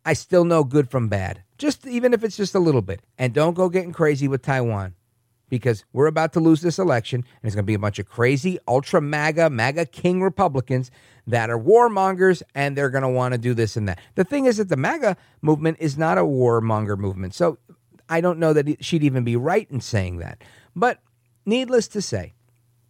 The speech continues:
I think that she sent an incredible message to a lot of people.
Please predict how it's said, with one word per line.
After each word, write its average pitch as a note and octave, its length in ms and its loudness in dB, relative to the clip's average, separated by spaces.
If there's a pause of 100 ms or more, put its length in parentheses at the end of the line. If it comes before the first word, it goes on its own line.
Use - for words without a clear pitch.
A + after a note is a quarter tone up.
(160)
I D#3+ 160 0
think E3+ 420 -4
that C3+ 180 -4
she C#3+ 180 -4
sent E3 400 -2
an B2 100 -6
incredible A#2 540 -2
message G2 560 -10 (800)
to D#3 160 4
a C3+ 40 4
lot B2+ 220 4
of G#2+ 100 -6
people. - 320 -12